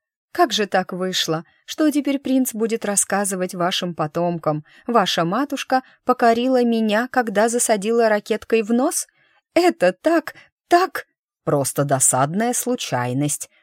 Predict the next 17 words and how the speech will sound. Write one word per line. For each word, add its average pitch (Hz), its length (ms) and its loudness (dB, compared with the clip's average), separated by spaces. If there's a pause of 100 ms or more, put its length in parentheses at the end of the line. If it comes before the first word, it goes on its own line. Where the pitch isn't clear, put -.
(140)
пожал 151 320 0
плечами 156 480 -2
Вейрон. 151 540 -2 (240)
"Все 214 240 0
это 131 240 0
поняли". 143 580 -2 (380)
"А 277 100 2
ты 269 140 0
слышала, 233 500 2
что - 180 -4
говорила 190 560 -2
Ирена?" 214 540 -2 (380)
Эмма 160 320 0
обернулась 170 720 0 (240)
и 180 80 -10
сверкнула 180 560 -4
глазами. 147 680 -2